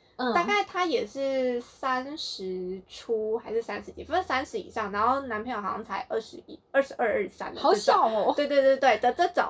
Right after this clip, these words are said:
Speaker 1: 嗯。
Speaker 2: 然后就是她男朋友有时候会来我们的宿舍这样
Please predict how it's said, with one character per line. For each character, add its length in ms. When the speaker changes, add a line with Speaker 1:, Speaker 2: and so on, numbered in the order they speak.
Speaker 1:
嗯。 380
Speaker 2:
然 140
后 60
就 120
是 220
她 180
男 200
朋 80
友 200
有 140
时 100
候 100
会 200
来 200
我 60
们 120
的 120
宿 260
舍 340
这 60
样 80